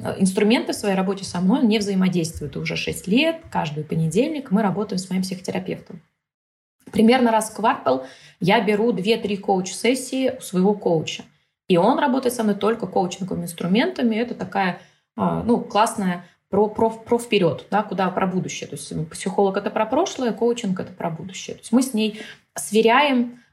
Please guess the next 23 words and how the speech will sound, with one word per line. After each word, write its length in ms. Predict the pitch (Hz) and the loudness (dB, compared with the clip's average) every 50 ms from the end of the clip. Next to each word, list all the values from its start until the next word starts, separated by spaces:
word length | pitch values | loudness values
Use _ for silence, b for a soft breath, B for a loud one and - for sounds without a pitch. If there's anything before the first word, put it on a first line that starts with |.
| _ - | _ -4
а, 420 | 185 - - 185 180 180 180 - - - | -2 0 0 0 0 -2 -4 -8 -6 0
правильно 280 | - 254 254 240 214 208 | 2 4 4 4 4 4
ли 80 | 185 | 4
я 200 | 180 190 180 175 | 4 2 2 2
иду 220 | 185 254 349 415 - - _ - | 2 0 0 -2 -4 -8 _ -4
и 80 | 208 | -4
как, 280 | 190 - 202 190 - - | -2 -2 -6 -8 -8 -10
что 200 | - - - 277 | -8 -2 2 4
мне 160 | 269 233 202 | 6 6 6
ещё, 160 | 202 - - | 4 2 -2
какие 200 | - - - 190 | -6 -4 -4 -4
шаги 240 | 185 - 202 214 277 | -2 -2 -2 2 2
на 100 | 269 226 185 | 4 4 4
ближайшие 400 | 175 185 196 196 196 - 196 - | 2 0 0 -2 -4 -6 -6 -6
три 120 | - 180 | -4 -2
месяца 280 | 190 208 202 - - 180 | 0 0 -2 -2 -6 -8
нужно 240 | 175 165 180 165 | -6 -6 -6 -8
простроить. 560 | 160 - 160 - - - 160 147 147 - - _ _ _ _ _ _ _ _ _ _ _ | -8 -8 -10 -10 -8 -8 -8 -8 -8 -10 -16 _ _ _ _ _ _ _ _ _ _ _
А 120 | - 170 190 | 0 2 2
есть 260 | 185 247 339 - - | 4 2 2 2 2
у 40 | 247 | 2
меня 160 | 220 202 240 | 4 4 4
наставник. 600 | 240 220 226 220 - - 202 175 160 160 160 - | 4 2 0 0 -2 -2 0 0 0 -2 -4 -8